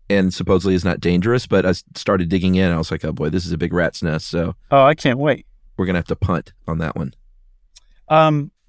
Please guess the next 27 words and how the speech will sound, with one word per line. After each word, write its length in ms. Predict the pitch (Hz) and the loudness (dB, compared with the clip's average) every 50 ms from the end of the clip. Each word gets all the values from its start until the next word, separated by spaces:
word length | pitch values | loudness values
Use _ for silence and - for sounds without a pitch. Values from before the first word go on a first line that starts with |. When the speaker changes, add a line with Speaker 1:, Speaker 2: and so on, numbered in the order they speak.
| - - | -20 -14
Speaker 2:
the 220 | - 160 139 165 156 | -8 -2 0 0 2
one 240 | 151 185 220 233 202 | 4 4 4 4 4
that 160 | 156 147 - | 4 2 0
stuck 260 | - - 180 170 - | 0 2 2 4 6
out 140 | 180 147 - | 4 4 2
to 80 | - 123 | 0 -2
me 160 | 135 147 147 | 0 0 2
that 160 | 127 131 127 | 4 4 4
I 60 | 127 | 4
thought 180 | 113 - 135 131 | 4 4 2 2
was 160 | 135 131 - | 2 0 -2
so 220 | - - 135 127 123 | 0 4 4 6 6
awesome 420 | 117 120 120 113 - - 123 123 | 6 6 4 2 0 -2 -2 -2
is 140 | 127 120 - | -2 -2 0
that 240 | 131 127 131 160 156 | 2 2 2 2 0
it 100 | 147 131 | 0 2
has 240 | 151 170 151 123 | 4 2 2 2
medical 460 | 127 135 147 170 196 202 - 143 123 117 | 0 0 2 2 2 2 2 2 2 2
uses. 540 | 113 117 110 - - - - - - - - _ _ _ _ _ _ _ _ _ _ _ - _ _ _ - | 2 0 -2 -4 -6 -10 -12 -12 -14 -16 -20 _ _ _ _ _ _ _ _ _ _ _ -20 _ _ _ -4
Paradoxically, 920 | - 175 175 160 139 143 143 147 - - 147 123 - - 117 120 120 - _ _ _ _ _ _ _ _ _ | 2 4 4 6 6 6 6 4 2 0 -6 -6 -2 -2 -2 -2 -4 -6 _ _ _ _ _ _ _ _ _
they 320 | - 123 135 147 151 151 143 139 - - _ _ _ _ _ _ _ - | -4 0 2 4 4 2 0 -2 -6 -18 _ _ _ _ _ _ _ -2
figured 260 | 185 185 185 208 180 | 0 0 2 4 4
out 180 | 180 175 170 | 4 4 4
that 260 | - 147 139 - - - | 4 0 0 -2 -4 -4
they 120 | 165 165 | -4 -4
can 340 | - - 185 165 156 151 139 | -2 -2 -2 -2 -2 -2 -4
use 540 | 151 175 202 214 208 202 196 180 160 - | -2 0 0 0 0 0 -2 -4 -6 -10